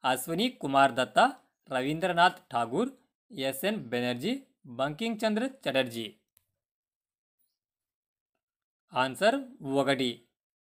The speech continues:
అశ్విని కుమార్ దత్తా. స్వదేశీ ఉద్యమంకు వందే మాతరం ఉద్యమం అని నామకరణం చేసింది అశ్విని కుమార్ దత్తా.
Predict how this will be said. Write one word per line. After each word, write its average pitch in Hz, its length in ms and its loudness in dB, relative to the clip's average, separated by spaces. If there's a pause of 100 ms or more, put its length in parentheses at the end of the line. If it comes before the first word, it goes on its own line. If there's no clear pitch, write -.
(160)
అశ్విని 180 420 -2
కుమార్ 185 360 4
దత్తా. 127 540 0 (440)
స్వదేశీ 151 520 -2
ఉద్యమంకు 135 580 -2
వందే 143 460 -2
మాతరం 180 460 4
ఉద్యమం 139 340 -2
అని 143 160 2
నామకరణం 127 800 -2
చేసింది 131 420 -4 (340)
అశ్విని 180 400 -2
కుమార్ 196 340 4
దత్తా. 123 440 0